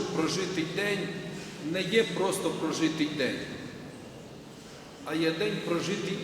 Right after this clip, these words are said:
із змістом. Ти в цей день розмірковував про себе, про своє життя. Адже піст — це в першу чергу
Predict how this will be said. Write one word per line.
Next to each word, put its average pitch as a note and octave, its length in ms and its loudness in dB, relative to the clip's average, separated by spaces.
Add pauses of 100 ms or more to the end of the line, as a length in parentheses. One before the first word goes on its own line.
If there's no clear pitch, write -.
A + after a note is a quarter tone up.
із G3 60 -2
змістом. G3+ 680 2 (2250)
Ти F3 120 4
в - 120 0
цей E3 160 2
день G#3 340 2 (640)
розмірковував E3+ 920 2
про E3+ 200 2
себе, - 420 4 (1080)
про D3 140 -2
своє E3 380 2
життя. E3+ 380 4 (1700)
Адже E3 320 -2
піст — F#3 420 -2
це F3 60 0
в D#3 60 0
першу F3+ 540 -2
чергу F#3 400 2